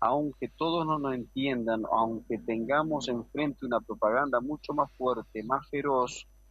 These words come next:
más radical, con más, eh, respaldos económicos, eso no le da la razón. De la misma forma que no le da la razón al que grita más, al que en una reunión levanta más la voz, al que en una reunión,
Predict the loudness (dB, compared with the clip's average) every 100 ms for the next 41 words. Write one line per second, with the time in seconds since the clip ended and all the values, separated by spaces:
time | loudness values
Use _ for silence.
0 | -14 -2 -2 0 0 -2 -4 2 4 4
1 | 2 -6 -14 -4 -2 0 2 4 4 2
2 | -4 -18 -20 -20 -8 -4 -2 -2 -4 2
3 | 2 2 -4 -4 -4 -2 0 2 0 0
4 | 0 -2 -4 -20 -20 -20 -20 -8 -2 -2
5 | 0 0 2 2 2 2 4 4 4 4
6 | 2 2 -2 -2 -8 -16 -6 0 0 0
7 | -2 0 2 0 2 -2 0 0 0 2
8 | 2 2 2 0 0 0 2 0 -2 -4
9 | -6 -4 -4 -2 0 2 2 0 -6 -12
10 | -12 -12 -8 -4 -2 0 0 0 -2 2
11 | 2 2 0 0 0 -2 -2 0 4 2
12 | 2 2 0 -2 -6 -8 -10 -8 -6 -4
13 | 0 0 -2 -8 -4 0 0